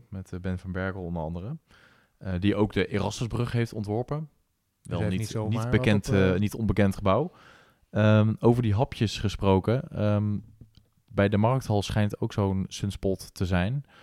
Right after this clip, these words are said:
Speaker 1: En in dit geval heeft het ervoor gezorgd dat, eh, dit gebouw geen rechte, eh,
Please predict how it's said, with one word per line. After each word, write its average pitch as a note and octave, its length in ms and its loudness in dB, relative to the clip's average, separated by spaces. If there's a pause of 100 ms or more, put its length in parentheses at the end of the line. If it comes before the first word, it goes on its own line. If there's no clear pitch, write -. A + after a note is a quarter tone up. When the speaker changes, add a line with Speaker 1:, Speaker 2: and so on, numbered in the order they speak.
(440)
Speaker 1:
En G2+ 400 -2
in G2+ 100 -2
dit A2+ 140 -4
geval A2+ 300 0
heeft A2 220 -2
het - 100 -20
ervoor G#2 280 -4
gezorgd G#2 600 -4
dat, F#2+ 420 -6 (120)
eh, F2+ 420 -4 (100)
dit A2 240 -8
gebouw G#2 500 -2 (520)
geen G2 420 -6
rechte, F#2+ 760 -8
eh, F#2+ 140 -14